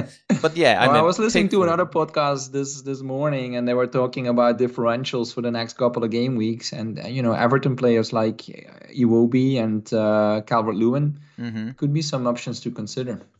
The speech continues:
Speaker 2: And also they are playing against Leicester and Bournemouth in game week fifteen and sixteen. So, I mean, in terms
Speaker 1: Right.
Speaker 2: of that, he's,
Speaker 1: Yeah.
Speaker 2: Pickford is a good option too. I mean,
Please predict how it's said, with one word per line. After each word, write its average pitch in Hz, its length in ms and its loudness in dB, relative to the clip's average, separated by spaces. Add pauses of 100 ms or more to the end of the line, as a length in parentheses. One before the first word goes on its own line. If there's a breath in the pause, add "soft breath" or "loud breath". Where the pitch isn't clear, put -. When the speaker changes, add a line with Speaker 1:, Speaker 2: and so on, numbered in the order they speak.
(440 soft breath)
Speaker 2:
And 165 240 -8
also 202 240 -6
they 160 100 -4
are 143 120 -2
playing 127 280 -6
against 110 380 -8
Leicester 110 680 -4
and 98 500 -10
Bournemouth 107 480 -8
in 104 160 -12
game 101 220 -4
week 101 240 -12
fifteen 104 480 -12
and 98 140 -10
sixteen. 101 480 -12
So, - 140 -16 (120)
I 85 200 -14
mean, 90 180 -16
in 95 100 -12
terms 117 260 2
Speaker 1:
Right. - 0 -
Speaker 2:
of 92 180 -12
that, 101 400 -6
he's, - 540 -18
Speaker 1:
Yeah. 131 220 2
Speaker 2:
Pickford 98 320 -8
is 87 80 -16
a 87 60 -14
good 87 160 -18
option 87 320 -14
too. 90 160 -14
I 92 80 -4
mean, 87 160 -8